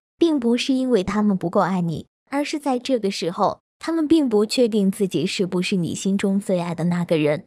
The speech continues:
并不确定自己是不是你的唯一，所以这样一种不确定，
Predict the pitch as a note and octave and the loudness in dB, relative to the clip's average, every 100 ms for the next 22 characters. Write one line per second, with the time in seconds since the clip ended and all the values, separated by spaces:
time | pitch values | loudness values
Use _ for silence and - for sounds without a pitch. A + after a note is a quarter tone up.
0 | _ _ D#4 C#4+ A3 A3 - A#3+ A3+ G#3+ | _ _ 2 4 4 2 4 4 4 2
1 | G3 G3+ F3+ F3 F3 F#3 E3 D#3+ - F#3+ | 2 0 0 0 0 -2 0 0 0 0
2 | D#3+ D3+ D#3 E3 F#3+ G3+ - _ - - | 0 2 2 2 0 -4 -8 _ -6 0
3 | D4 C4+ F#3 - B3 G3+ F3 G3 F#3+ D3+ | 2 2 0 2 2 2 0 -4 -2 -4
4 | F3 E3 - F3+ F#3 - | -2 -2 0 0 -2 -6